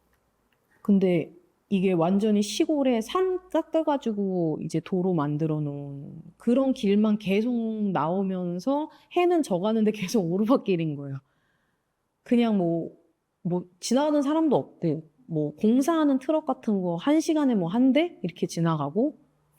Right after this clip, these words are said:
점점 막막해지는 거예요. 뭐 이러다가 밤새 여기를 걸어가거나 아니면은 이 깜깜한 데서 그 가로등도 막 되게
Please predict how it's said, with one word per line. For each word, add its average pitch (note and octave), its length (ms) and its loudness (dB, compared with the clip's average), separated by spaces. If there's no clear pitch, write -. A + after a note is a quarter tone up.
점점 A#3+ 420 4
막막해지는 E3 720 0
거예요. C#3+ 260 -2
뭐 - 180 -8
이러다가 F#3 500 -2
밤새 F3 600 2
여기를 D#3+ 680 0
걸어가거나 D#3 840 -2
아니면은 D3+ 580 0
이 E3 120 0
깜깜한 B3+ 680 2
데서 G#3 320 0
그 F#3 240 0
가로등도 C4+ 640 2
막 F3 240 0
되게 G#3+ 360 2